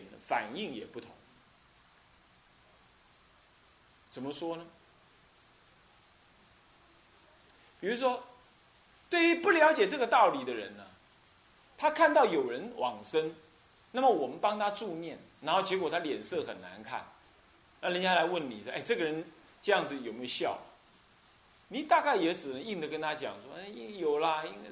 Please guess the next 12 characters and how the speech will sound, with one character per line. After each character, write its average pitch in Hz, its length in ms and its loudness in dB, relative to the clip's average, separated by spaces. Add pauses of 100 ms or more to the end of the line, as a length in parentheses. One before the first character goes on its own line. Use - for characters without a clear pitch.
(120)
都 190 260 -4 (120)
若 208 240 4
为 165 140 0
金 196 200 -10
刚 185 220 -6
种 160 220 -8
子 120 220 -12
嘛， 113 220 -14 (300)
未 190 220 2
来 127 120 2
有 120 200 -4
效。” - 180 -8